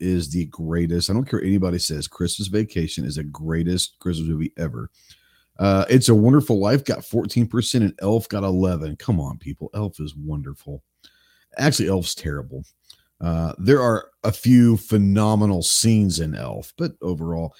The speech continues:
it's just like any other Will Ferrell movies. For the most part, most Will Ferrell movies are actually terrible movies, but he makes them so funny because he really doesn't care.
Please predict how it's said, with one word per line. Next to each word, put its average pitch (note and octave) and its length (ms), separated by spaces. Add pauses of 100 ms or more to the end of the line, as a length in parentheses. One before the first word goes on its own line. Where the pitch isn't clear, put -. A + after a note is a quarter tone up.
(160)
it's C4+ 180
just G#3+ 220
like A2+ 160
any A#2+ 180
other G2 180
Will F#2 240
Ferrell F2+ 300
movies. F2 480 (580)
For D#3+ 140
the C3 120
most G#2+ 360
part, F2+ 240
most C#3 420
Will A2 200
Ferrell G#2 320
movies G2 300
are G2 120
actually F#2+ 360
terrible F2+ 440
movies, E2+ 440 (280)
but G2 100
he C3 300
makes G#2 380
them F2+ 160
so F#2+ 300
funny F#2+ 460
because F2+ 440
he G2+ 160
really B2+ 420
doesn't G2 480
care. F2+ 500